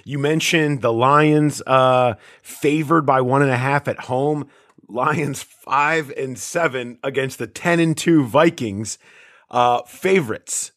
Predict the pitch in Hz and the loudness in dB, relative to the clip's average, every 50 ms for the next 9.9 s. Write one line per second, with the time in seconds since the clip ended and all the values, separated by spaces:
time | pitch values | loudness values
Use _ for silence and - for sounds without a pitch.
0 | _ - 127 123 - - - 151 156 147 139 120 107 107 110 107 110 110 120 120 | _ -2 0 0 -2 -2 0 0 2 2 2 0 0 -2 -2 -2 0 0 0 0
1 | 107 98 95 95 104 95 98 98 - 110 104 101 95 90 92 104 101 95 98 104 | 0 -2 -4 -6 -6 -8 -8 -8 -10 -10 -10 -10 -12 -10 -8 -6 -6 -4 -2 -4
2 | 120 117 - - - 135 165 220 254 240 190 143 151 139 - - 147 139 123 135 | -4 -4 -6 -8 -4 -2 0 4 6 6 6 6 4 2 2 2 2 4 4 2
3 | 120 113 120 113 110 - - 156 170 170 156 139 139 123 - - 113 123 143 160 | 2 2 2 2 0 0 0 2 4 4 4 4 2 0 0 0 0 2 4 4
4 | 156 135 135 127 113 110 - - 131 127 113 - 123 117 113 110 107 113 135 151 | 4 2 2 0 -2 -2 0 0 0 0 0 -2 -2 -2 0 0 2 4 2 2
5 | 143 - - 113 98 - - 107 101 101 - - 120 104 98 101 123 147 139 107 | 2 0 -2 -4 -4 -4 -4 -6 -6 -4 -4 -2 -2 0 0 0 0 0 0 -2
6 | 92 - - - - 160 202 247 180 90 - - - - 196 240 - - - _ | -4 -8 -10 -10 -6 -4 -2 -2 -2 -2 -4 -8 -6 -2 0 0 0 -2 -4 _
7 | _ - - _ _ _ - 117 - - 190 202 175 - - 220 - 139 120 - | _ -20 -20 _ _ _ -10 -6 -2 0 0 0 0 2 2 2 2 0 -6 -6
8 | - - - - - - _ - 175 185 180 175 143 143 123 123 - - 135 147 | -8 -12 -12 -16 -20 -12 _ -4 -4 -2 -2 -2 -2 -2 -6 -6 -8 -10 -12 -10
9 | 185 - 135 110 98 110 107 101 104 98 110 139 151 131 98 95 90 - | -8 -8 -8 -8 -8 -10 -10 -10 -10 -6 -4 -4 -4 -4 -4 -8 -12 -14